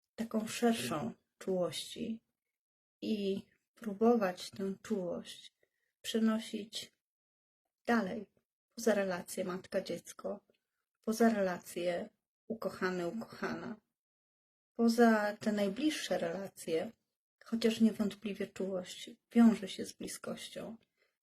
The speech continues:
Wydaje mi się, że bardzo ważne jest, abyśmy spróbowali w tym trudnym czasie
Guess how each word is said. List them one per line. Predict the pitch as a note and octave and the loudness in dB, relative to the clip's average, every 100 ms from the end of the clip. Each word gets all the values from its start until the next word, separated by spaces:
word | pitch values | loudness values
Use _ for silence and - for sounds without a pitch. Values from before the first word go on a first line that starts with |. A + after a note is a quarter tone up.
| _ | _
Wydaje | G#3+ B3 D#4+ A3 | -6 -4 2 2
mi | F3+ | 2
się, | - - - - _ _ _ _ _ _ _ | -2 -8 -12 -16 _ _ _ _ _ _ _
że | - | -14
bardzo | A3 C4+ D#4 C#4+ | -8 -6 -4 -4
ważne | C4 C4+ A#3 F#3 E3 | 4 4 4 2 0
jest, | D#3 F#3+ - - _ _ _ - | -2 -4 -8 -14 _ _ _ -14
abyśmy | - G#3 A3+ A3+ - F3 A3+ - _ _ _ _ | -10 0 0 0 -2 -6 -8 -12 _ _ _ _
spróbowali | - - G#3 A3 B3 B3+ A#3+ | -12 -6 -2 0 0 0 0
w | - | 4
tym | A3+ A3+ | 6 6
trudnym | C#4 D4 C#4+ A#3 | 4 0 2 2
czasie | G#3 F#3 - - - | 2 -2 -4 -6 -6